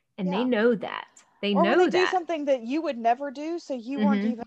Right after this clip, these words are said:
Speaker 2: like, thinking two steps
Speaker 1: Yeah.
Speaker 2: ahead.
Speaker 1: So it's like, it's just really important. It's the same as, as the texting thing. In the same way that you don't have to respond to a text right away, or you don't even have to read the text right away,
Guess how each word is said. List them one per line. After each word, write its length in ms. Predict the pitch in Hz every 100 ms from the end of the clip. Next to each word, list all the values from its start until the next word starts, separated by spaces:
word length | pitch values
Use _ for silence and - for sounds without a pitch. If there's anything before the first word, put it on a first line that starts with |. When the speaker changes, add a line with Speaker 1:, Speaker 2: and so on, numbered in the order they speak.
| _
Speaker 2:
like, 240 | 208 196 _
thinking 500 | - 233 269 220 180
two 200 | - 196
steps 360 | - 180 - 160
Speaker 1:
Yeah. 380 | 285 285 - 202
Speaker 2:
ahead. 100 | - -
Speaker 1:
So 240 | - 330
it's 160 | 330 320
like, 260 | 320 302 -
it's 180 | 302 -
just 280 | 381 381 -
really 540 | 214 240 302 330 302
important. 800 | 269 226 - 254 - 208 202 190 _ _ _
It's 200 | 233 233
the 160 | - 214
same 640 | 208 - 240 254 285 294 269 -
as, 580 | 214 208 196 202 - _
as 180 | 190 196
the 140 | 190 190
texting 760 | - 190 185 - - 165 180
thing. 340 | - - - 233 _ _ _
In 160 | 202 196
the 80 |
same 480 | 196 - 233 302 311
way 500 | 208 196 196 196 190 _
that 100 | -
you 240 | 190 190 233
don't 220 | 226 196
have 220 | 208 196
to 100 | -
respond 500 | 180 - - 220 247
to 100 | 247
a 60 | 254
text 300 | 254 233 -
right 160 | 240 233
away, 260 | 233 233
or 100 | -
you 140 | 196 208
don't 100 | 214
even 160 | 202
have 240 | 190 202 190
to 100 | 190
read 420 | 170 175 196 226
the 80 | 277
text 440 | - 339 320 - 311
right 140 | 311
away, 380 | 320 320 339